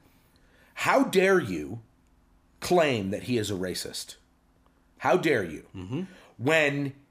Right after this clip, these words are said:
Speaker 1: he's making more jobs for the, the
Speaker 2: Minorities.
Speaker 1: ethnic groups,
Speaker 2: The ethnic minorities.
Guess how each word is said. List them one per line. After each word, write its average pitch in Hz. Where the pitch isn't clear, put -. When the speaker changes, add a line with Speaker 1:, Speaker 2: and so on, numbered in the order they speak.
Speaker 1:
he's 254
making 190
more 147
jobs 107
for 131
the, 101
the 123
Speaker 2:
Minorities. 143
Speaker 1:
ethnic 123
groups, 120
Speaker 2:
The 117
ethnic 117
minorities. 113